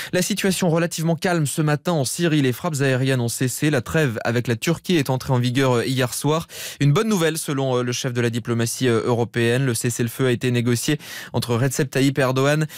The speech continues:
et Vladimir Poutine, le président russe allié de Bachar el-Assad, après plusieurs semaines de combats intenses qui ont provoqué une catastrophe humanitaire dans la province d'Idlib, avec près d'un million de personnes déplacées vers la frontière turque.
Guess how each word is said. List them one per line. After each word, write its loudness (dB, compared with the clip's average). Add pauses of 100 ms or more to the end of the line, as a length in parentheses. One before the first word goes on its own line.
(160)
et 0
Vladimir 0
Poutine, 0
le 2
président 0
russe 0
allié 0
de 0
Bachar 0
el-Assad, 0
après -2
plusieurs -2
semaines 0
de 0
combats 2
intenses -2
qui -6
ont 0
provoqué -2 (440)
une 0
catastrophe -2
humanitaire 2
dans 0
la 2
province 2
d'Idlib, 2
avec 0
près 0
d'un 0
million 2
de 0
personnes -2
déplacées 0
vers 2
la 2
frontière -4
turque. -6